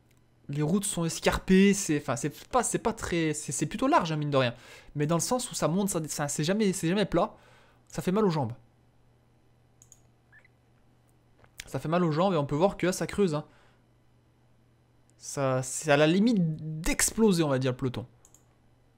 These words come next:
Le peloton n'est, n'est pas bien, hein. Il est pas, pas en bon, euh,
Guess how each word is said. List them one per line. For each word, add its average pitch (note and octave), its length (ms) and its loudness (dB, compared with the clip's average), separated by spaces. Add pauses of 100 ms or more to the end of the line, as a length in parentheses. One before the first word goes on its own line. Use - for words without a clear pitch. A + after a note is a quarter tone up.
(260)
Le C#3 100 -8
peloton F#3+ 360 2
n'est, F3 140 2
n'est D#3+ 100 0
pas G#3+ 160 4
bien, C#3+ 240 2
hein. A2+ 300 -4
Il A#2+ 80 -6
est B2 60 -8 (140)
pas, F#3+ 500 0
pas - 140 0
en G#3 120 2
bon, F3 340 0
euh, C#3 380 -2